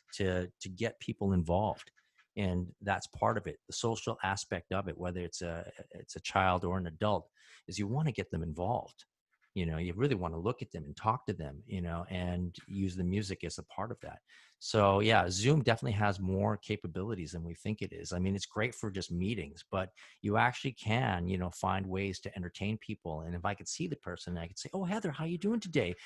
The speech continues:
And then you get a response from that. "Oh, Genevieve, I love that shirt. You're looking great. Keep going. You know, let's, what are we gonna do next today?" You know, and just that further interaction, it, it doesn't just have to be one way. So that's, that's,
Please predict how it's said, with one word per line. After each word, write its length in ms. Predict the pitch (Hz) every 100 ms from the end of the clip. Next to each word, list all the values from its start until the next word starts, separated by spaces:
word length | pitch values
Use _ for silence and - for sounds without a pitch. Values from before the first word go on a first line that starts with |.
| - -
And 100 | -
then 80 | 123
you 60 | 127
get 160 | 123
a 40 | 113
response 540 | 107 - - 120 139
from 240 | - 104 85
that. 140 | 85
"Oh, 120 | 127
Genevieve, 440 | 151 185 190 160 117
I 80 | 110
love 240 | 165 190
that 160 | - -
shirt. 320 | - 196 -
You're 120 | 123
looking 220 | 151 160
great. 380 | - 160 170 98
Keep 220 | - -
going. 320 | - 180 160 107
You 100 | 120
know, 120 | 123
let's, 200 | 147 - 156
what 160 | 139 151
are 20 |
we 60 |
gonna 120 | 160 147
do 140 | 160
next 280 | 147 - -
today?" 260 | - 95 - - - - -
You 100 | 143
know, 240 | 131 123 -
and 280 | 135 123 131 -
just 240 | 135 131 -
that 140 | 139
further 340 | - 160 156 143
interaction, 920 | 131 120 110 127 - - 98 87 87 - _ _
it, 140 | 117 107
it 140 | 110 104
doesn't 240 | 120 110
just 160 | 104 101
have 160 | 104
to 80 | -
be 140 | 95 95
one 340 | 85 87 85
way. 340 | 87 87 - -
So 500 | - 90 80 78 87
that's, 300 | - 98 -
that's, 360 | - 120 - -